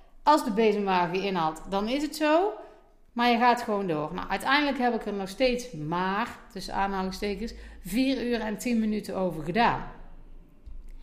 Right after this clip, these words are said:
Mega opsteker. Door alle obstakels die ik onderweg ben tegengekomen, eh, de pijn die ik had, hoe ongelooflijk onhandig ik liep.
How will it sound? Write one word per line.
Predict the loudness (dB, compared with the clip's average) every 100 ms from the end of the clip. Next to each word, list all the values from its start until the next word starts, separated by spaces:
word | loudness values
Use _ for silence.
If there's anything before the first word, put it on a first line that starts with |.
| -18 -12
Mega | 0 4 6 6 6 6 4
opsteker. | 2 4 6 4 2 -4 -8 -14 -18 -18 -20 -20 -20 -8
Door | 0 2
alle | 6 6 6 2
obstakels | -2 4 6 6 4 0
die | 0
ik | -2 -2
onderweg | -2 0 0 0
ben | -2
tegengekomen, | 2 4 4 2 -2 0 2 2 0 -4
eh, | -4 -4
de | -4
pijn | 2 4 6 4
die | 2 2 0
ik |
had, | 2 0 0
hoe | -4 -4 -6
ongelooflijk | -4 -2 0 2 2 0
onhandig | -2 0 2 4 4
ik | 2 2
liep. | 4 2